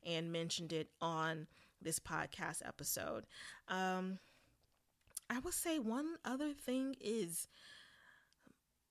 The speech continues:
mood swings, like, just, you know, just the up downs, you know, just having these mood swings where sometimes you're just really angry because you're just, like,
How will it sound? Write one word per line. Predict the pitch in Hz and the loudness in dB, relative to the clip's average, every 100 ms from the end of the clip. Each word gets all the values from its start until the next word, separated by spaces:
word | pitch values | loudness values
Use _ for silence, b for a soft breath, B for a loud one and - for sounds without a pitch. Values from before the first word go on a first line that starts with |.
| _ _ _ _ _ _ 208 | _ _ _ _ _ _ 2
mood | 202 262 269 | 6 8 8
swings, | - 160 135 117 - 170 - - | 6 4 -2 -4 -6 -4 -4 0
like, | 180 180 175 214 | 4 6 4 4
just, | - 196 185 - - - b b b b _ _ _ _ _ _ - 175 - | 4 4 4 4 4 0 b b b b _ _ _ _ _ _ -14 -12 0
you | 220 | 4
know, | 185 160 139 82 - | 6 6 2 -2 -4
just | - 208 - | 2 2 2
the | - | 4
up | 214 - 208 | 2 2 2
downs, | 190 190 185 185 185 185 185 - - - - | 6 8 8 8 6 2 2 2 0 -2 2
you | 202 | 4
know, | 190 170 170 | 6 6 4
just | 190 - | 0 -2
having | 202 233 240 | 0 0 0
these | 196 175 | 0 0
mood | 180 185 | 0 0
swings | - 175 160 160 156 - | 0 0 0 -2 -4 -2
where | 165 165 165 175 B B B B - | 2 4 2 0 B B B B -6
sometimes | 190 170 214 196 196 185 | -2 -2 2 2 2 2
you're | 180 | 0
just | 190 180 - - | 0 -2 -4 -2
really | 180 202 - - | 2 2 0 -2
angry | 180 196 247 240 247 240 - - B B B | -2 0 2 4 2 -2 -12 -20 B B B
because | 190 202 190 | -4 0 2
you're | 208 | 2
just, | 214 208 | 2 2
like, | 208 | 0